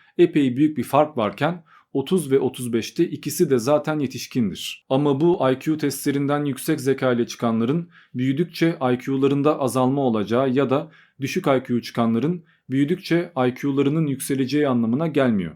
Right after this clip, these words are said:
Bu kişiye ve gerçek zekasına bağlı ama her aile yine de çocuğunu eğitmeli ve daha ufak yaşlarda onunla ilgilenmeli ve yüksek I Q çıkmasını sağlamalı. Çünkü eğer yüksek I Q çıkarsa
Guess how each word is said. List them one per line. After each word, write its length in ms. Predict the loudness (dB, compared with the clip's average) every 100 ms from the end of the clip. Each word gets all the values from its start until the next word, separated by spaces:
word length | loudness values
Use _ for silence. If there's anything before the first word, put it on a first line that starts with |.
| _
Bu 280 | 0 0 0
kişiye 480 | -6 -2 2 4 4
ve 80 |
gerçek 420 | 4 2 2 -4 -2
zekasına 640 | -2 -2 -4 -2 -2 0
bağlı 440 | 2 2 0 -4 -10 _ _ 0
ama 320 | 2 4 0
her 240 | 2 2 2
aile 460 | 0 -2 0 -2 -2
yine 400 | 0 0 2 2
de 240 | 0 -2 -14 _ _
çocuğunu 540 | -4 -2 0 0 0 0
eğitmeli 600 | -2 -2 -2 0 0 2
ve 160 | 2 2
daha 200 | -2 -4
ufak 340 | 0 -2 0
yaşlarda 680 | -4 -4 -4 -2 -2 -4 -6 -20 _ -2
onunla 320 | 0 2 0
ilgilenmeli 920 | -2 -2 0 0 2 2 2 0 0
ve 60 | -2
yüksek 440 | -2 -2 -4 0
I 160 | 0 -2
Q 200 | -8 -10
çıkmasını 460 | -8 -6 -4 -6
sağlamalı. 640 | -4 -2 0 0 -2 -4 -10 _ _ _ -4
Çünkü 420 | -2 0 -2 0
eğer 260 | 4 6 4
yüksek 360 | 0 -2 2
I 160 | 4 2
Q 160 | 0 -4
çıkarsa 580 | -2 -2 0 0 -2